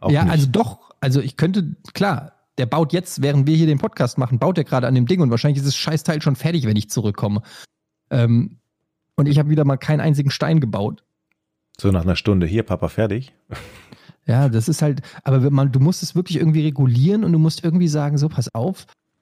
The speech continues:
Speaker 2: du darfst an mein, also es ist so diese, dieser Spagat zwischen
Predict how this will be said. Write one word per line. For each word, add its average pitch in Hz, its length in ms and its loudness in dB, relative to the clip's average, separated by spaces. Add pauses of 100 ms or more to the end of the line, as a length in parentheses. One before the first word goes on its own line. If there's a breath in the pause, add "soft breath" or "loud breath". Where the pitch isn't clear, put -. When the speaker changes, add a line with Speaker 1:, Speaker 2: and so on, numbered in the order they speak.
(500)
Speaker 2:
du 143 120 0
darfst 147 480 -4
an 139 100 0
mein, 131 180 0
also 160 200 0
es 190 120 0
ist 247 140 -2
so 269 60 0
diese, 214 360 0
dieser 185 260 0
Spagat 175 640 -4
zwischen 180 480 0